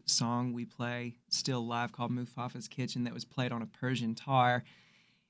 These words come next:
Uh, now we play it on a Turkish saz 'cause we don't have a tar anymore. <laughs> We, we had to give it back to our friend.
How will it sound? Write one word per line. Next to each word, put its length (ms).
Uh, 320
now 240
we 100
play 200
it 40
on 100
a 60
Turkish 340
saz 440
'cause 120
we 60
don't 160
have 200
a 40
tar 240
anymore. 300
<laughs> 400
We, 260
we 160
had 120
to 60
give 160
it 120
back 220
to 80
our 120
friend. 380